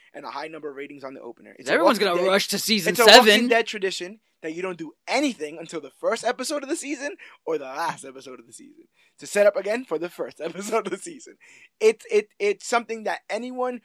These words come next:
Speaker 1: who has critically watched Walking Dead for years has realized and probably has jumped off ship like me because it's so apparent. They do nothing until, until the, the end.
Speaker 2: 'Cause they, they, they survive off cliffhangers in a sense.
Speaker 1: A hundred percent.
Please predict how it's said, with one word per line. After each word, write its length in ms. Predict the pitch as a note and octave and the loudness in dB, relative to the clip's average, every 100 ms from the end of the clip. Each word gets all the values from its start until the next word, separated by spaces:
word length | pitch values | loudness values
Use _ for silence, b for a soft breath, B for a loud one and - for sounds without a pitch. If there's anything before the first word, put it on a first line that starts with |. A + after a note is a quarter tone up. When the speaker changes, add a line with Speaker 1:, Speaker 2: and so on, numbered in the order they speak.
| b - | b -16
Speaker 1:
who 160 | G#3 | -12
has 260 | E3+ D#3+ D#3 | -6 -4 -6
critically 440 | - A3+ A#3+ A#3 | -6 -2 -2 -4
watched 300 | G3 F3+ G3+ | -2 0 0
Walking 260 | G3+ F3 G3 | -4 -6 -6
Dead 140 | F#3 | -8
for 80 | - | -8
years 380 | C#3 C#3+ F#3 A3+ - _ | -14 -10 -10 -10 -18 _
has 220 | D3+ C3 | -14 -12
realized 480 | E3 F#3 G3+ B3 - | -10 -8 -8 -10 -14
and 100 | D#3 | -10
probably 280 | D#3 E3 E3+ | -8 -6 -6
has 160 | D3 | -6
jumped 200 | D#3+ D#3 | -8 -8
off 120 | D3+ D3 | -8 -8
ship 220 | D#3+ E3+ - | -10 -10 -12
like 180 | D3 | -14
me 220 | C#3 D#3+ - b b b b - | -12 -18 -18 b b b b -12
because 320 | D#3 E3+ D#3+ | -6 -6 -4
it's 180 | E3 - | -6 0
so 280 | G3 F#3+ | 2 4
apparent. 400 | F3 E3+ G3+ E3 - _ | 2 0 -2 -2 -10 _
They 140 | F3+ | -2
do 140 | F#3+ G3+ | -2 -6
nothing 640 | F3 F#3+ G#3+ - C3 G#2 - | -10 -4 -2 -2 -8 -14 -14
until, 420 | E3 - E3 C#3 _ _ _ _ | -12 -8 -8 -10 _ _ _ _
until 380 | D#3+ - E3 D3 - _ - | -14 -6 -4 -4 -8 _ -16
the, 100 | - _ | -16 _
the 180 | - C3 | -14 -10
end. 260 | C#3+ A#2 G#2 _ | -10 -12 -18 _
Speaker 2:
'Cause 120 | - E3 | -10 -4
they, 160 | F3 | -4
they, 220 | E3+ E3 E3 | -2 -2 -2
they 120 | E3+ | -4
survive 360 | - E3+ F3+ F#3+ | -8 0 2 2
off 120 | F3 | -2
cliffhangers 520 | - B3+ D3 A#2 A2 | -4 -8 -6 -6 -8
in 60 | A#2 | -10
a 40 | |
sense. 340 | A2+ A#2+ G#2+ G#2+ | -8 -8 -8 -6
Speaker 1:
A 40 | |
hundred 180 | D#3 F#3 | -4 -6
percent. 260 | F#3+ E3+ C3+ | -8 -14 -14